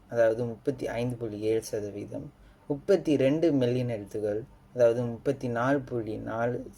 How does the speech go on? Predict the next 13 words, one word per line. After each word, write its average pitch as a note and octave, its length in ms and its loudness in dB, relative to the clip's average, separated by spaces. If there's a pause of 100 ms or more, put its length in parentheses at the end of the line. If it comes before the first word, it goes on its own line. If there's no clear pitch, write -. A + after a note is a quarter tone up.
சதவீதமும், G#2 680 -6 (840)
இருபத்தி D#3 420 4
ஒன்பது C#3+ 440 4
இடையின A#2+ 340 -2
எழுத்துக்கள், G#2+ 500 -6 (460)
முப்பது D3 460 2
புள்ளி A#2+ 360 -2
எண்பத்தி A#2+ 360 -4
ஐந்து A#2+ 400 -2
சதவீதமும், A2 920 -4 (1040)
இந்த B3+ 280 -2
எழுத்துக்களின் B2 800 0
வகைகள் A2 640 -2